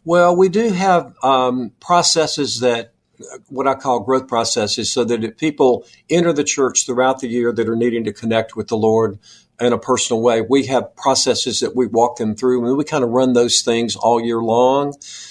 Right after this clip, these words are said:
So that is, I, I kinda, it's kinda like a, a, a pipeline of, of growth where you, we,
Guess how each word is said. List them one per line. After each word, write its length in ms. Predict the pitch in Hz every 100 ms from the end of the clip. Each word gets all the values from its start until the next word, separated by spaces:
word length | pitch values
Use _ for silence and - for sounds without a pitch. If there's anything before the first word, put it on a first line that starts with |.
| -
So 280 | - 160 147
that 280 | 147 170 165
is, 160 | 175
I, 200 | - 156 156 -
I 120 | 139
kinda, 280 | 143 151 131
it's 220 | 110 -
kinda 240 | - 165 131
like 240 | 127 123
a, 180 | 110 98 _ -
a, 280 | 113 110 104 -
a 60 | -
pipeline 800 | - 151 143 143 139 139 139 127
of, 260 | 107 101 - - - -
of 180 | 113
growth 380 | 101 135 147 147
where 160 | 123 120
you, 300 | 117 120 110
we, 280 | 123 113 104